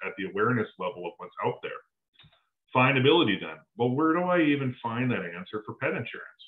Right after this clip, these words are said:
Is it a bed admin system? Is there an intranet site? What if I'm not in the office and I, I don't wanna log in? What if my spouse or partner wants to look into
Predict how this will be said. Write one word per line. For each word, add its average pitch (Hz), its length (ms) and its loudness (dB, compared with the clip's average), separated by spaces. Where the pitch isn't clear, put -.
Is 98 100 -18
it 98 160 -4
a 87 80 -8
bed 90 160 -4
admin 117 320 -6
system? 147 460 -10
Is 110 100 -4
there 95 140 -2
an 92 100 -6
intranet 143 400 -8
site? 160 260 0
What 147 140 2
if 233 80 4
I'm 127 80 4
not 117 200 4
in 110 120 2
the 95 100 -4
office 123 400 -6
and 101 140 -6
I, 107 240 -4
I 104 180 -6
don't 110 120 -4
wanna 98 160 -4
log 98 200 -2
in? 107 140 -4
What 131 120 -4
if 214 40 -4
my 151 160 0
spouse 151 380 4
or - 160 -10
partner 143 540 2
wants 110 340 -2
to 95 220 -6
look 113 240 0
into 98 160 -2